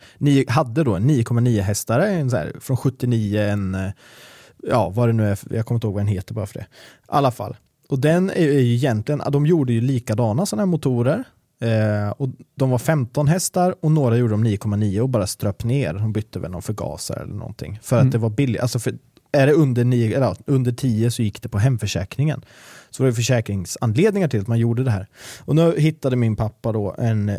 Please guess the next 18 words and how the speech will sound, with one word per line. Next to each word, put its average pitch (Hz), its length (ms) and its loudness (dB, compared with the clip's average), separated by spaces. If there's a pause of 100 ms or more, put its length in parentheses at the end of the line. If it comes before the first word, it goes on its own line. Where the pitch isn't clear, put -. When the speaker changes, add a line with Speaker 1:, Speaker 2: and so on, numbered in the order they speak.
Speaker 1:
exakt - 360 -4
likadan 107 380 -2
fast - 180 -8
femton 104 380 -4
hästar 151 420 -4
till - 140 -10
salu. 175 480 -2
Vart 139 400 -4
det 135 60 0
här 123 120 2
nu 127 80 -2
var, 117 200 -2
någon 127 180 -4
annan 117 120 -2
stad. 120 300 -6
Mariehamn 120 1080 -4
eller 117 200 -8
Mariestad 110 560 -8